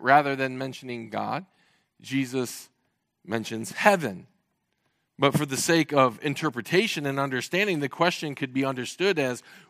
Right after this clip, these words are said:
"Was the baptism of John from God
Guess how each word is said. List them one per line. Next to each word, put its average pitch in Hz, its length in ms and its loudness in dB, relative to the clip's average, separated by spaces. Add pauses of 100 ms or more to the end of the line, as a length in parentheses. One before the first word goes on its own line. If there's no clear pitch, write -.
(260)
"Was 147 400 0
the 139 140 -2
baptism 143 720 4
of 117 160 -10
John 147 520 0 (260)
from 135 420 -2
God 135 580 10